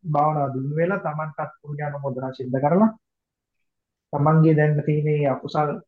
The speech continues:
අකාමකා දාලා තමන්ට සුගතිගාමී ආත්ම භාවයක් ලබා ගන්න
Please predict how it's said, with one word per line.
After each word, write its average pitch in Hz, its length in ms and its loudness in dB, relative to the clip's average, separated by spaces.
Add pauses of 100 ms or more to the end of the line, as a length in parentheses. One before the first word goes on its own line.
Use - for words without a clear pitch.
(100)
අකාමකා 143 580 -2
දාලා 135 320 0
තමන්ට 156 360 -4
සුගතිගාමී 147 580 -6
ආත්ම 139 240 -6
භාවයක් 143 380 -2
ලබා 135 300 -2
ගන්න 175 220 -2